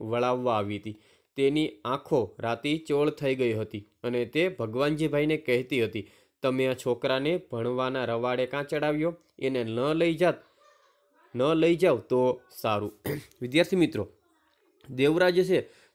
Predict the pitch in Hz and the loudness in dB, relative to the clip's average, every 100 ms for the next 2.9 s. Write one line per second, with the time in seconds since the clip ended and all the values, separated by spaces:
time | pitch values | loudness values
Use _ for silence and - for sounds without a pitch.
0 | - 156 120 120 156 147 147 151 123 113 | -4 -2 0 -2 0 0 2 0 0 -2
1 | 120 117 113 107 110 101 - 104 _ _ | -2 -2 -4 -4 -4 -6 -6 -12 _ _
2 | _ - 135 131 127 - 139 107 | _ -10 -6 -2 -4 -4 -4 -4